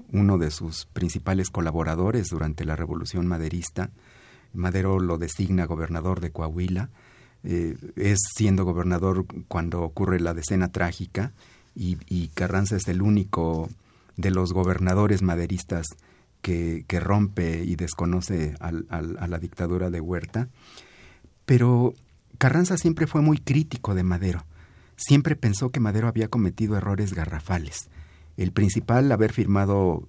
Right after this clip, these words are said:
el Tratado de Ciudad Juárez, que había sido para Ma-, para Carranza una especie de capitulación. Ahí, ahí se había suicidado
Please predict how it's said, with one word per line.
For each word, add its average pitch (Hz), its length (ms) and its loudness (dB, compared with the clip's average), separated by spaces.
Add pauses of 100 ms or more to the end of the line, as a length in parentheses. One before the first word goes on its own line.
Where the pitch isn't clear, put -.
(140)
el 85 200 -6
Tratado 87 420 0
de 80 80 -2
Ciudad 80 260 -4
Juárez, - 340 -10 (580)
que 92 100 -2
había 95 220 2
sido 95 260 2
para 82 260 -2
Ma-, 85 280 0
para 87 300 0
Carranza 101 460 0
una 101 140 4
especie 95 360 -2
de 80 100 -4
capitulación. 78 840 -6 (300)
Ahí, 104 300 2
ahí 107 200 2
se 101 140 -2
había 95 480 0
suicidado 87 720 -4